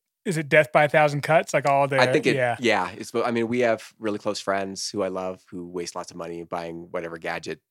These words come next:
Speaker 2: they
Speaker 1: Right.
Speaker 2: can find for their kid, or, you know, they, they buy their clothes at Baby Gap, you know,
Speaker 1: Mm,
Speaker 2: instead of
Speaker 1: yeah.
Speaker 2: a
Speaker 1: Just,
Speaker 2: Kmart or
Speaker 1: right,
Speaker 2: whatever,
Speaker 1: right,
Speaker 2: you know.
Speaker 1: right.
Speaker 2: Um, and then, you know, there's bigger things. To, you know, child, childcare is expensive. So
Speaker 1: Yeah,
Speaker 2: if you're working, you're
Speaker 1: hundred percent.
Speaker 2: putting
Speaker 1: Wow.
Speaker 2: your kids
Speaker 1: Yeah.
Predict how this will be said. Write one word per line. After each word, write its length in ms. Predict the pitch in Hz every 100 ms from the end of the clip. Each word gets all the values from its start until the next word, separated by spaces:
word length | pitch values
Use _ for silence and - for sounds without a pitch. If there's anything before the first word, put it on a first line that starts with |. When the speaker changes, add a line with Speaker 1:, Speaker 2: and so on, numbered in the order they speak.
| -
Speaker 2:
they 60 |
Speaker 1:
Right. 80 | 113
Speaker 2:
can 140 | 110 85
find 400 | 87 82 85 87
for 100 | 87
their 100 | 82
kid, 380 | - 87 82
or, 220 | 80 80 - _ _ -
you 80 | 87
know, 120 | 82
they, 140 | 85 80 _
they 120 | 95
buy 240 | 90 90 87
their 140 | 85
clothes 240 | - 90 82
at 80 | 82
Baby 240 | 82 80
Gap, 400 | 80 82 87 - - _ _ _ _
you 80 | 87
know, 180 | 80 80
Speaker 1:
Mm, 120 | 151
Speaker 2:
instead 320 | 123 - - -
of 80 |
Speaker 1:
yeah. 160 | 147 117 - _ _
Speaker 2:
a 20 | -
Speaker 1:
Just, 220 | - 82
Speaker 2:
Kmart 220 | 80 78
or 80 | 80
Speaker 1:
right, 20 |
Speaker 2:
whatever, 400 | 80 80 80 82
Speaker 1:
right, 160 | 85 92
Speaker 2:
you 60 | 85
know. 240 | 85 82 - _ _ _ _ _
Speaker 1:
right. 260 | 101 87 85
Speaker 2:
Um, 260 | 82 82 - _ _ _ _ -
and 140 | 160
then, 80 | 170
you 100 | 165
know, 140 | 147 131
there's 160 | 135
bigger 220 | - 131 123
things. 260 | 120 107 -
To, 100 | 127
you 80 |
know, 140 | 131 104
child, 340 | - 123 113 -
childcare 480 | 117 110 107 104 92
is 100 | 85
expensive. 640 | 82 - 85 - 82 80
So 200 | - 85
Speaker 1:
Yeah, 140 | 69 82
Speaker 2:
if 60 |
you're 100 | 151 165
working, 220 | 120 98
you're 60 | -
Speaker 1:
hundred 100 | 127
percent. 60 | -
Speaker 2:
putting 140 | 101
Speaker 1:
Wow. 20 | 92
Speaker 2:
your 80 |
kids 300 | 92 98 87 -
Speaker 1:
Yeah. 240 | 131 123